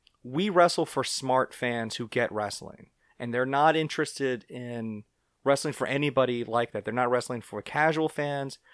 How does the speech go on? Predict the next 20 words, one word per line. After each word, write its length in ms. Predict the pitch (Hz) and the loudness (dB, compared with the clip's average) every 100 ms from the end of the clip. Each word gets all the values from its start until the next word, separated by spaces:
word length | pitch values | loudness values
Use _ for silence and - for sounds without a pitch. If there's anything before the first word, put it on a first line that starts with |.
| - | -10
They're 140 | - 120 | -4 -2
doing 240 | 131 143 | 0 0
it 120 | 139 | -2
for 480 | - - 127 123 117 | -4 -4 0 2 2
the 120 | 113 113 | 0 -6
people 360 | 160 160 147 | -8 -4 -4
who 280 | - 127 110 | -2 -6 -6
get 300 | - 127 147 | -2 2 2
what 140 | 165 156 | 2 2
wrestling 380 | 147 139 151 143 | 2 0 -4 -4
is 540 | 110 95 107 - - _ _ _ - | -4 -6 -10 -16 -18 _ _ _ -6
and 320 | 123 123 123 | -4 -2 -2
are 80 | 120 | -2
just 180 | 127 - | -4 -6
taking 280 | 135 135 | -6 -4
them 140 | 131 120 | -2 -2
on 100 | 113 | -4
a 60 | |
fun 320 | 107 - 110 104 | -6 -6 -6 -2
ride. 420 | 139 156 - | -2 -2 -8